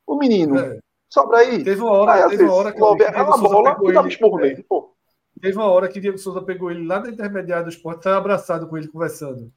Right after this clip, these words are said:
Speaker 2: Tipo, o jogo tava
Speaker 1: Mas
Speaker 2: zero a zero
Speaker 1: é, aí
Speaker 2: ainda,
Speaker 1: é
Speaker 2: como que diz,
Speaker 1: diferente.
Speaker 2: ó, levou o esporro
Speaker 1: É
Speaker 2: e tal, mas vem
Speaker 1: diferente.
Speaker 2: cá, faz isso
Speaker 1: É
Speaker 2: e tal. É,
Speaker 1: diferente,
Speaker 2: abraçou ele,
Speaker 1: pô.
Speaker 2: tipo, é.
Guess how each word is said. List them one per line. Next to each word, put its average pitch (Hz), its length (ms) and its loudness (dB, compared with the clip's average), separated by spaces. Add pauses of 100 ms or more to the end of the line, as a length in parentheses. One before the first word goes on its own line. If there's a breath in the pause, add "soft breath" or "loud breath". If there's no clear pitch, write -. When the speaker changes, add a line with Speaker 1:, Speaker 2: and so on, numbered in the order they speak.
(340)
Speaker 2:
Tipo, - 240 -16
o - 140 -20
jogo 220 140 -6
tava 220 200 -4
Speaker 1:
Mas 208 160 -6
Speaker 2:
zero 190 60 2
a 147 100 0
zero 185 60 0
Speaker 1:
é, 208 40 2
aí - 100 2
Speaker 2:
ainda, 170 120 -4
Speaker 1:
é - 20 -16
Speaker 2:
como - 140 -16
que 185 100 -10
diz, 185 100 -8
Speaker 1:
diferente. 196 80 -6
Speaker 2:
ó, - 220 -6 (1160)
levou 202 360 -2
o 196 40 0
esporro 190 360 0
Speaker 1:
É 196 60 4
Speaker 2:
e 196 80 -6
tal, 180 160 -2
mas 247 180 6
vem 156 100 -2
Speaker 1:
diferente. 156 240 -6
Speaker 2:
cá, 196 240 -6
faz 170 200 -12
isso 190 200 -6
Speaker 1:
É 208 40 6
Speaker 2:
e 180 40 2
tal. - 100 -8
É, - 40 -8
Speaker 1:
diferente, 233 400 2
Speaker 2:
abraçou - 260 -4
ele, 185 100 -6
Speaker 1:
pô. 202 80 -6
Speaker 2:
tipo, 170 300 -14
é. 135 240 -10